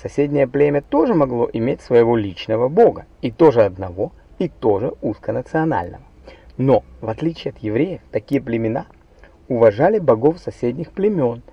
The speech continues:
не выделяли своего бога как уникального и не ставили его в привилегированное положение. Во-вторых, почти все племена и народы своих богов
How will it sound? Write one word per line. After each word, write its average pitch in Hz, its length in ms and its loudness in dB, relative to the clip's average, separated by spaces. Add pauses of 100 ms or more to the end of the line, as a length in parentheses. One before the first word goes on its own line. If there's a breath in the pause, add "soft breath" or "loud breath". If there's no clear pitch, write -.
(320 soft breath)
не 127 140 2
выделяли 170 440 8
своего 107 360 0
бога 104 260 -4
как - 300 -12
уникального 175 640 -2 (300 soft breath)
и - 60 0
не 277 140 4
ставили 135 520 2
его 131 240 -4
в - 40 -18
привилегированное 104 1040 -2
положение. 98 560 -8 (320)
Во-вторых, 175 480 4 (480)
почти 143 320 2
все 196 240 0
племена 113 440 -2
и 117 40 -4
народы 98 420 -8 (140)
своих 156 320 6
богов 120 300 2